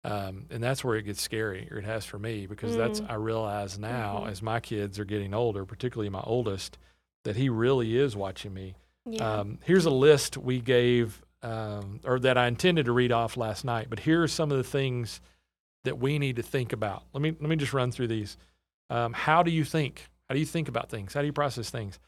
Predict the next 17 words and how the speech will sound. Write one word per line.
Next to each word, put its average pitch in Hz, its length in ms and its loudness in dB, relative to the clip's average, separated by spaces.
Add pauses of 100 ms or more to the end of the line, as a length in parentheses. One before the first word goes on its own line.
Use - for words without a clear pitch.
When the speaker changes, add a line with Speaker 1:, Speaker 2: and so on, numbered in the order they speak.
(400)
Speaker 1:
How 139 180 6
do 147 80 4
you 147 140 4
treat 151 280 4
others? 123 520 2
Like, 117 220 -8
these 165 260 2
are 202 60 4
the 156 100 2
things 156 320 -2
your 143 120 0
kids 135 560 -2
are, 117 260 -4 (320)
you're 131 260 4
the 175 100 4
role 160 240 8
model, 117 440 4